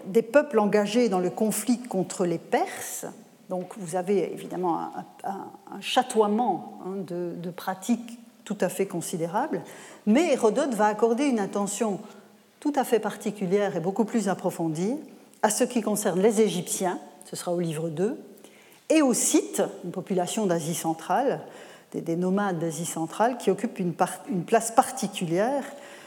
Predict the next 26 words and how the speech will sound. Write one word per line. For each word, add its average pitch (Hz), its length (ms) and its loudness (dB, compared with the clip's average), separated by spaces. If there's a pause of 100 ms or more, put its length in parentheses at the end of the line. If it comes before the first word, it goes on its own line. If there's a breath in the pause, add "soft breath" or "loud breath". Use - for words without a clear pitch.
(260 loud breath)
euh, 180 120 4
dans 196 220 2
son 175 300 2
œuvre. - 420 -6 (600 loud breath)
Alors, 196 320 4
avant 247 640 2
d'y 170 140 -2
venir, 240 520 2 (640)
je 220 180 0
voudrais 240 580 2 (1080)
faire 190 200 -6
défiler 214 520 0
assez, 180 380 -4
assez - 240 -4
rapidement 185 640 0 (360 loud breath)
quelques 233 420 4
autres 302 260 4
passages 190 760 0 (200)
qui 220 200 4
ajoutent, 196 600 2 (120)
me 202 120 0
semble-t-il, 196 720 0
des 180 240 2
éléments 175 500 -2
intéressants 202 800 0 (420 loud breath)
euh, 175 140 2